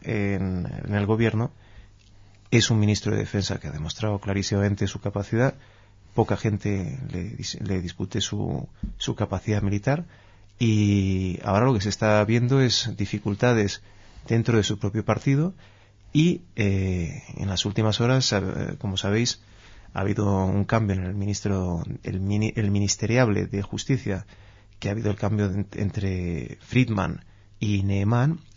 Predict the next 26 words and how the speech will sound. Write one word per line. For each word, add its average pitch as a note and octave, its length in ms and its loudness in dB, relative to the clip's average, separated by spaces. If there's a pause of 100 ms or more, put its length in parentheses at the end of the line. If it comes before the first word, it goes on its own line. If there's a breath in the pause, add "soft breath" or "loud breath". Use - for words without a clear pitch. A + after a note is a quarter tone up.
y A2 100 0
Neeman, G2+ 340 4
y G2+ 260 2
el G2+ 120 2
cambio D#3 240 4
de C#3+ 80 6
Friedman D3 500 2
era C3 140 4
una C3 140 6
condición B2+ 720 2
sine G#2 320 2
qua A#2+ 160 0
non C3 200 4
para G2 240 2
que - 140 -2
Barak, G#2 420 -2 (520 soft breath)
eh, F2+ 640 -2
pudiera G#2 300 2
entrar G#2 280 0
en F#2+ 120 2
el F#2+ 40 -2
gobierno. F#2 380 -4 (800 soft breath)
Y, G#2 300 2
por G#2+ 140 0
lo A2 100 2
tanto, D#3 560 2